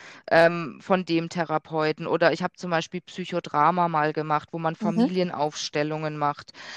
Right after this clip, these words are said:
Speaker 1: Also Dinge, wo ich dann gedacht hab, "Ah ja, klar, jetzt fällt's mir wie Schuppen von den Augen", aber irgendwie hab ich's halt jahrelang immer nur verdrängt und immer gesagt, "Das darf nicht sein, das ist nicht so, das gibt's nicht bei mir."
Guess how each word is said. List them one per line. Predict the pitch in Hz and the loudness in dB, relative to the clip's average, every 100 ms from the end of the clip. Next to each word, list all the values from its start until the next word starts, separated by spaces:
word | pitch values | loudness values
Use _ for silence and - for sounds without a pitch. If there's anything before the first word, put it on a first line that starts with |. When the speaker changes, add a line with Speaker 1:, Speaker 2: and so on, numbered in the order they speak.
| - | -4
Speaker 1:
Also | - 165 170 | 2 4 2
Dinge, | - 196 214 226 - - - | -2 2 6 4 4 -4 2
wo | 190 | 4
ich | 185 | 4
dann | 190 | 4
gedacht | 185 180 202 | 6 4 4
hab, | 180 | -4
"Ah | 165 | 2
ja, | 170 196 - | 4 4 2
klar, | - 208 220 | 2 2 2
jetzt | - - - | -2 -6 0
fällt's | 190 185 - | 2 2 0
mir | 190 | -4
wie | 180 | -4
Schuppen | - 208 - 214 | -6 -6 -6 -4
von | - 185 | 0 0
den | 180 | 0
Augen", | - 170 226 214 | 0 2 2 2
aber | 170 160 | 2 2
irgendwie | 175 190 185 190 196 - - - | 2 2 -2 -2 -2 -4 -12 -14
hab | - 190 | 0 2
ich's | 185 - | 2 2
halt | 196 165 - | 4 4 4
jahrelang | 170 165 175 175 165 | 4 4 4 2 0
immer | - 175 165 | 0 -2 0
nur | 160 | -2
verdrängt | - 151 - 156 180 269 294 202 | -4 -6 -6 -2 0 0 -4 -4
und | |
immer | 156 165 156 | -2 -2 -2
gesagt, | 160 160 - | -4 -6 -8
"Das | 147 - | -14 -8
darf | - 185 208 | -2 -2 -2
nicht | 208 175 | -4 -4
sein, | - 170 165 170 170 | -4 0 2 2 -2
das | 147 - | -8 -8
ist | - 208 - | -6 -6 -4
nicht | 190 - | -6 -6
so, | 175 170 165 | -6 -4 -4
das | 147 - - | -6 -10 -8
gibt's | 220 - 208 | -8 -6 -4
nicht | 190 - | -4 -4
bei | - 160 | -2 0
mir." | 165 165 165 | 0 -2 -4